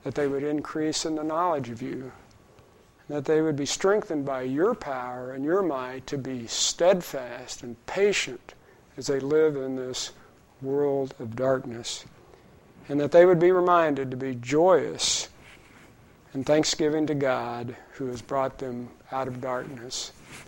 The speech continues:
into the light. I just ask all these things in the precious name of our Savior,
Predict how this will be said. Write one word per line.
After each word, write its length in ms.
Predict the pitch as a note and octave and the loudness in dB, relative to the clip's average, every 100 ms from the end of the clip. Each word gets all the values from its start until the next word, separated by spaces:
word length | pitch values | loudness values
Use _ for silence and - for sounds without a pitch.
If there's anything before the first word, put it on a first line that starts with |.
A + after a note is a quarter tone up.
| - - - | -20 -18 -10
into 220 | B2+ C3 | -8 -6
the 80 | B2 | -6
light. 380 | B2 A#2+ D3+ - - - _ _ _ _ _ - - - - - - - | -8 -10 -12 -16 -20 -20 _ _ _ _ _ -6 -6 -6 -18 -20 -20 -8
I 80 | C#3+ | -4
just 180 | C3 C#3+ | -4 -4
ask 340 | C3+ C3+ - | -4 -6 -4
all 180 | C#3+ C#3+ | -4 -2
these 240 | C#3+ C#3 | -4 -6
things 640 | - B2 A#2+ A#2+ A#2+ - - _ | -8 -12 -12 -12 -12 -14 -16 _
in 40 | A#2+ | -16
the 60 | |
precious 500 | - C3+ C3 D#3 - | -8 -6 -6 -6 -6
name 320 | C#3 B2+ B2+ | -6 -6 -8
of 80 | C3 | -8
our 140 | C3 C3 | -8 -8
Savior, 520 | - B2+ A#2 B2 | -8 -10 -12 -14